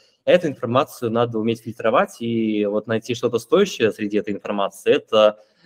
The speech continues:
это довольно-таки большой труд, потому что, например, как раньше было, вот до информа-, до информационного, так сказать, века, вот,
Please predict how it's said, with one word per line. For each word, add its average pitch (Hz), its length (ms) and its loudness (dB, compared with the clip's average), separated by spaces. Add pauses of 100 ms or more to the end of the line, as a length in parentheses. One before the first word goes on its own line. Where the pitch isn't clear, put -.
(140)
это 127 200 -6
довольно-таки 113 340 2
большой 107 320 2
труд, 98 240 -6
потому 104 320 0
что, 107 420 -2 (240)
например, 117 320 -2
как 120 140 -2
раньше 196 340 0
было, 110 260 0
вот 95 160 -6
до 98 220 0
информа-, 98 300 -6 (120)
до 98 460 0
информационного, 101 580 -4
так 92 120 -18
сказать, - 300 -6
века, 147 240 0
вот, 92 220 -6